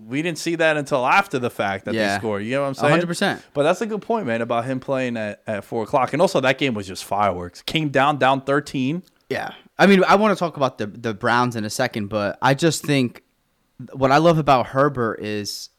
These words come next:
Speaker 2: kid's got ice in his veins. Six game-winning drives and twenty starts already. And in his last three games, twelve T Ds, no picks against the Chiefs, Raiders, and Browns. Now, look, I may, you know,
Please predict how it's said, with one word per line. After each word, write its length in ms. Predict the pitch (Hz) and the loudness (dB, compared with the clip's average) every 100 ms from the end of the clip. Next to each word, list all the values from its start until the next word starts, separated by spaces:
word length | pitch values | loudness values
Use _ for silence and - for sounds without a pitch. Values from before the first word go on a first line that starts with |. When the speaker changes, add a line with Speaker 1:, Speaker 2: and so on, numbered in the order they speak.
| _ | _
Speaker 2:
kid's 180 | - 180 | -4 0
got 120 | 220 | 0
ice 280 | - 135 - | 2 0 0
in 80 | 104 | -4
his 140 | 104 | -4
veins. 580 | 113 131 110 98 - - _ | 0 0 0 -4 -12 -20 _
Six 480 | - - 190 202 | -6 0 0 0
game-winning 480 | - 175 170 165 147 | 2 4 4 4 2
drives 360 | 131 143 147 131 | 4 4 4 2
and 80 | 117 | -6
twenty 240 | - 131 | -4 -6
starts 360 | - 127 135 107 | -4 -4 -4 -4
already. 420 | 95 92 92 - _ _ _ - | -6 -6 -8 -14 _ _ _ -6
And 120 | 127 | 0
in 120 | 147 | 2
his 160 | 135 123 | 2 2
last 340 | 131 156 - | 2 2 0
three 220 | 139 180 | -2 -2
games, 480 | 143 123 113 117 - _ | 2 2 2 0 -4 _
twelve 340 | - 120 127 | -8 -4 -4
T 180 | - 143 | -4 -4
Ds, 280 | 120 117 117 | -2 -4 -4
no 200 | 98 127 | -2 -2
picks 540 | - 110 123 - - _ _ _ _ _ | -2 -6 -6 -10 -16 _ _ _ _ _
against 640 | 113 110 110 139 - - - | -6 -2 0 0 -4 -14 -14
the 80 | 98 | -10
Chiefs, 420 | - - 165 - | -8 -6 -6 -6
Raiders, 320 | 139 143 151 | 0 0 2
and 100 | 139 | -2
Browns. 540 | 110 117 190 123 - - _ _ _ _ | -2 -4 -6 -8 -18 -20 _ _ _ _
Now, 160 | 147 | 2
look, 260 | 170 190 185 | 4 4 2
I 100 | - | 0
may, 140 | 165 185 143 | 2 2 -2
you 100 | 156 | -6
know, 160 | 135 113 | -6 -6